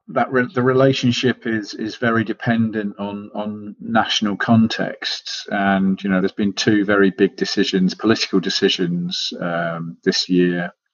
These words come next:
that are gonna affect, uh, higher education,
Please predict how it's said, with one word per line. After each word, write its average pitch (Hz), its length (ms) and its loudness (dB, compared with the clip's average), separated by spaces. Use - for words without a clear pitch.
that 104 140 0
are 98 60 -8
gonna 98 280 4
affect, - 680 0
uh, 87 180 0
higher 90 360 2
education, 82 840 0